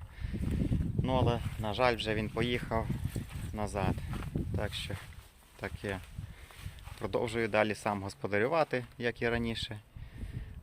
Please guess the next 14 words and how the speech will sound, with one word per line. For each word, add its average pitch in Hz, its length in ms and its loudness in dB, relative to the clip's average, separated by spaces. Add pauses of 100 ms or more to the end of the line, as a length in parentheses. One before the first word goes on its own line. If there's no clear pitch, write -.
Ну 127 80 -2
і, - 40 -2
друзі, 113 320 -2
сьогодні 120 420 2
поїду 110 500 0
по 117 100 4
гарбузки. 107 460 0 (100)
Зніму 113 340 2
вам, 110 120 4
покажу, 107 440 6
який 110 200 2
в 113 40 6
мене 113 160 6
врожай. 151 540 6